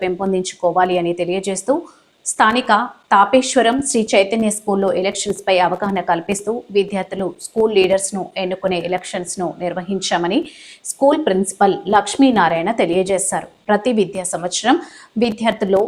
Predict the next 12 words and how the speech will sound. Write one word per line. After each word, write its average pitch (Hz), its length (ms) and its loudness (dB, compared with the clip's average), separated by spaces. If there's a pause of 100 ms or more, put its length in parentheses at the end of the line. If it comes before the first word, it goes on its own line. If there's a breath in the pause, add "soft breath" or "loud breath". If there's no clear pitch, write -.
(180)
నాయకత్వ 254 540 4
లక్షణాలను 233 580 0 (100)
పెంపొందించే 196 680 -2
విధంగా, 175 360 2 (300)
విద్యార్థులకు 180 680 -2 (460 loud breath)
రాష్ట్ర 240 320 4 (120)
ఎన్నికల 233 360 2 (100)
ప్రక్రియను 208 480 0 (320)
తెలియజేసే 202 680 0
విధంగా 185 360 0 (420)
ఈ - 20 0 (160)
ఎన్నికలు 196 420 2